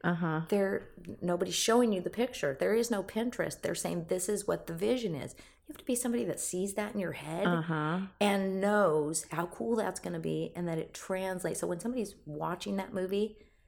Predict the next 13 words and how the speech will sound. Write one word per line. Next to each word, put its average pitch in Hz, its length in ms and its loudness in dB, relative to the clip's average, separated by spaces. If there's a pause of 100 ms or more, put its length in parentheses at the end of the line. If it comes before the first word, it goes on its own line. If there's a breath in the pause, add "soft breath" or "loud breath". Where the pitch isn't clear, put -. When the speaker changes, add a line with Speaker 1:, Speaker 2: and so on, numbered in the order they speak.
(500 soft breath)
Speaker 2:
it, - 200 -6
it, - 200 0
you 202 180 4
don't 226 100 4
even 202 100 0
think 233 260 -2
about 143 240 -4
that. - 160 -4
You're 180 160 2
Speaker 1:
Yeah. 160 160 4
Speaker 2:
there. 190 260 10
You're 190 200 2
transformed 180 1160 -2